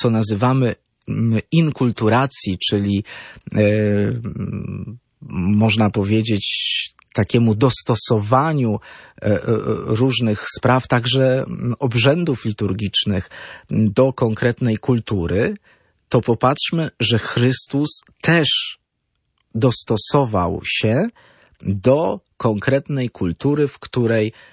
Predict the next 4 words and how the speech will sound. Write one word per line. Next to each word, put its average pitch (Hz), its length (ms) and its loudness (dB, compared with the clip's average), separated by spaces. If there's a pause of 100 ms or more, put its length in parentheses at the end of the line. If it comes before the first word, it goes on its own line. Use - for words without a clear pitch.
(160)
e, 98 340 -2
wzrastał, 104 800 0 (300)
kultury 113 480 0
żydowskiej. 92 720 -6